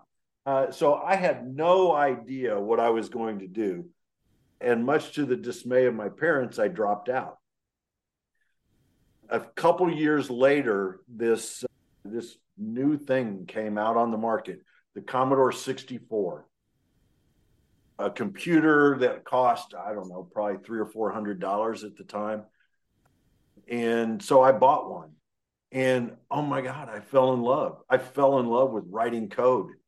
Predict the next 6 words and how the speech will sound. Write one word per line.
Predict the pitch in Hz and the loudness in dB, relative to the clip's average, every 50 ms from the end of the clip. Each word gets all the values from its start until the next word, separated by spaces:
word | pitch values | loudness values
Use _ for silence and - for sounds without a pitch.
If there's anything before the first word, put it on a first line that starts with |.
| _ _ _ _ _ _ _ _ _ _ - | _ _ _ _ _ _ _ _ _ _ -8
Um, | 107 104 101 104 104 110 101 - - | -6 -4 -4 -4 -6 -6 -8 -8 -4
and | 123 120 120 120 120 120 117 117 117 - | -2 0 2 2 2 2 0 -2 -2 0
it | - 147 156 135 - - 117 | 2 2 2 2 0 -6 -8
became | 135 127 107 - - - 139 147 160 160 147 131 | -8 -8 -8 -6 -4 0 0 2 2 2 0 2
my | 120 113 110 98 - | 2 0 0 -2 -4
instrument | 104 131 143 135 - - - 120 110 101 95 87 - - _ | -2 -2 -2 -2 -4 -6 -10 -8 -6 -6 -6 -8 -10 -14 _